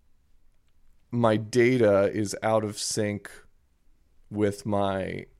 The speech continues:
thing. And so the solution is obvious, right? You just write a little migration that adds anything that doesn't have categories to the default category, and then you're good.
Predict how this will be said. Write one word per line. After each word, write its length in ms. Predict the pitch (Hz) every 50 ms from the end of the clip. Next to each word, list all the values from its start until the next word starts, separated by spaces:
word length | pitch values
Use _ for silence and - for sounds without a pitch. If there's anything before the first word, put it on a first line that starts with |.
| _
thing. 320 | - - - 139 104 98 92
And 100 | 101 107
so 180 | - 143 127
the 220 | 120 98 110 117 113
solution 560 | - - - 120 151 190 208 - - 120 107
is 140 | 104 101 98
obvious, 600 | 73 101 101 95 90 92 90 92 120 120 - -
right? 240 | 104 104 107 113 107
You 120 | 101 101
just 260 | 98 98 95 - -
write 240 | - 101 101 101 101
a 40 | 98
little 180 | 98 104 104 101
migration 500 | 101 101 98 98 98 92 98 - - 98
that 120 | 98 95 -
adds 520 | 98 98 98 98 98 98 - - - - - - - - - -
anything 380 | 107 104 101 98 - 107 98
that 80 | 98 92
doesn't 180 | 101 98 104
have 140 | 101 92 -
categories 420 | - 95 92 95 95 95 95 95 -
to 100 | - 98
the 120 | 95 92
default 320 | 92 - - 104 101 - -
category, 400 | - 90 90 87 90 90 92 98
and 100 | 104 101
then 60 | 92
you're 100 | 90 95
good. 380 | 98 123 131 120 87 - -